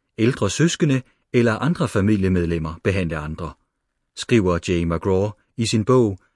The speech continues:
Life Strategies for Dealing with Bullies. De opfører sig, som om de er bedre end andre,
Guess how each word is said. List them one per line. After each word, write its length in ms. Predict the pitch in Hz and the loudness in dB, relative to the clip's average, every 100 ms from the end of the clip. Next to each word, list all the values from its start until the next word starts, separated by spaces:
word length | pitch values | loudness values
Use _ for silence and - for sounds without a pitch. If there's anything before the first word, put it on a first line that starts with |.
| _ _ _ | _ _ _
Life 320 | - 107 147 - | -2 0 0 -2
Strategies 800 | - 101 110 95 90 87 - - - | -2 -2 -2 -4 -4 -4 -8 -10 -8
for 100 | 87 | -4
Dealing 440 | 104 107 110 92 | -2 0 0 -2
with 140 | 98 | -4
Bullies. 680 | - 90 78 73 - - - _ _ _ _ _ _ _ _ _ _ _ _ _ _ _ _ _ _ _ _ _ _ _ _ _ _ _ _ _ - | -4 -6 -6 -12 -18 -20 -20 _ _ _ _ _ _ _ _ _ _ _ _ _ _ _ _ _ _ _ _ _ _ _ _ _ _ _ _ _ -2
De 100 | 139 | 2
opfører 380 | 175 - 226 170 | 2 2 2 2
sig, 180 | 165 139 | 0 0
som 180 | 131 | 0
om 160 | 127 165 | 0 0
de 140 | 147 | -2
er 40 | 120 | 0
bedre 340 | 123 143 190 | 0 0 0
end 80 | 101 | -2
andre, 380 | 80 104 113 | -4 -4 -4